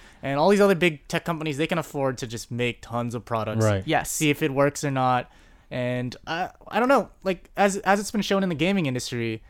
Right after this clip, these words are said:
Speaker 1: usually it takes one person to start it, to, like, make one big push for it.
Speaker 2: Yeah.
Speaker 3: Yes.
Speaker 1: And then
Speaker 2: Yeah.
Speaker 1: somebody else will come along and make a better version.
Speaker 3: Oh, I
Speaker 1: So
Speaker 3: completely
Speaker 1: I
Speaker 3: agree.
Speaker 1: honestly don't think Stadia will be the ultimate version of
Speaker 3: It's,
Speaker 1: this.
Speaker 3: it won't.
Speaker 2: Oh,
Speaker 1: Yeah.
Speaker 2: heck no.
Speaker 1: 'Cause, like,
Speaker 3: I
Speaker 1: yeah, yeah.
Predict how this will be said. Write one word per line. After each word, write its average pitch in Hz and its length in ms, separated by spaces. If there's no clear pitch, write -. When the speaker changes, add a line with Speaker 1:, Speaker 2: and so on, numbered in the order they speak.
Speaker 1:
usually 196 480
it 151 100
takes 165 240
one 143 220
person 139 340
to 123 100
start 120 500
it, 143 160
to, 123 100
like, 113 240
make 120 240
one 120 300
big 113 300
push 143 240
for 208 240
it. 98 160
Speaker 2:
Yeah. 110 120
Speaker 3:
Yes. 135 200
Speaker 1:
And 151 80
then 160 80
Speaker 2:
Yeah. - 40
Speaker 1:
somebody 147 300
else 139 160
will 135 60
come 135 140
along 120 200
and 117 60
make 113 120
a 104 40
better 107 160
version. 92 320
Speaker 3:
Oh, 160 160
I 139 160
Speaker 1:
So - 40
Speaker 3:
completely 151 360
Speaker 1:
I 180 140
Speaker 3:
agree. 190 140
Speaker 1:
honestly 208 280
don't 180 200
think 151 220
Stadia 135 340
will 120 120
be 117 340
the 120 140
ultimate 113 320
version 107 380
of 101 60
Speaker 3:
It's, 98 200
Speaker 1:
this. - 100
Speaker 3:
it 170 120
won't. 120 340
Speaker 2:
Oh, 120 140
Speaker 1:
Yeah. 117 120
Speaker 2:
heck 120 200
no. 82 260
Speaker 1:
'Cause, - 140
like, 180 260
Speaker 3:
I 165 80
Speaker 1:
yeah, 139 180
yeah. 107 200